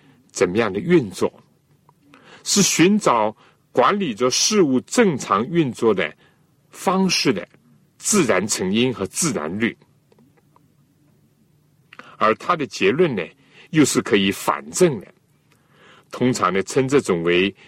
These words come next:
寻找次因。所有这些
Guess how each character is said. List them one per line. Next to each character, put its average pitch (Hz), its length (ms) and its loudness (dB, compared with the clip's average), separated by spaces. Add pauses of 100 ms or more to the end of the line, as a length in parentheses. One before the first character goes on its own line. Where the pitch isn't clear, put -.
(260)
寻 117 400 -2
找 90 360 -6
次 - 340 -4
因。 127 260 -2 (1160)
所 240 240 2
有 170 120 4
这 - 140 -10
些 113 340 2